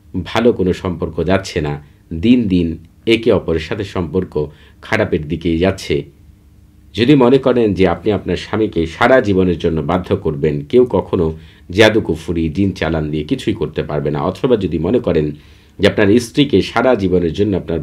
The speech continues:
বশে রাখতে চান, অথবা আপনার কাছের কোনো ব্যক্তিকে, এমন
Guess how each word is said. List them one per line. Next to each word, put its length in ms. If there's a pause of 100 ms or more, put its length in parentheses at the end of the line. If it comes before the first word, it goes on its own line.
বশে 260
রাখতে 300
চান, 160 (460)
অথবা 220 (100)
আপনার 240 (500)
কাছের 420
কোনো 140 (100)
ব্যক্তিকে, 460 (2500)
এমন 140